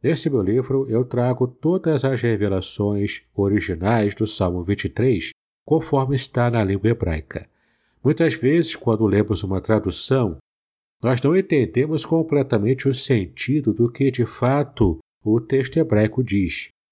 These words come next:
É uma riqueza muito grande. E a gente acaba perdendo por desconhecer tanto a língua hebraica quanto a própria cultura antiga também.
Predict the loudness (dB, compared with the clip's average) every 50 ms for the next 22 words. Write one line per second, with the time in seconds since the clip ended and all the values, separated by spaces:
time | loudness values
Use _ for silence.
0 | _ _ -6 -4 -2 0 2 2 0 0 0 0 0 0 0 0 -2 -2 -4 -4
1 | -6 -8 -8 -8 -8 -10 -10 -10 -16 -20 _ _ _ _ _ _ _ _ _ -2
2 | -2 0 2 2 2 2 2 0 0 0 0 0 0 0 0 0 -2 0 -2 -2
3 | -2 -2 -2 0 0 0 2 2 0 0 -2 -4 -4 -2 -2 -2 -2 -2 -6 -8
4 | -6 -4 -4 -2 -2 -2 -2 -2 -2 0 0 0 -2 -4 -8 _ _ _ _ _
5 | _ _ 0 0 0 0 0 0 0 2 0 0 0 0 -2 0 0 2 2 2
6 | 2 0 0 0 -2 -2 -2 -2 -2 -2 -2 -2 -2 -2 -4 -2 0 0 -2 0
7 | -2 -4 -6 -4 -4 -4 -4 -4 -4 -2 -2 0 2 2 2 2 2 0 0 -2
8 | -4 -4 -4 -4 -4 -6 -6 -6 -4 -2 0 0 0 0 -2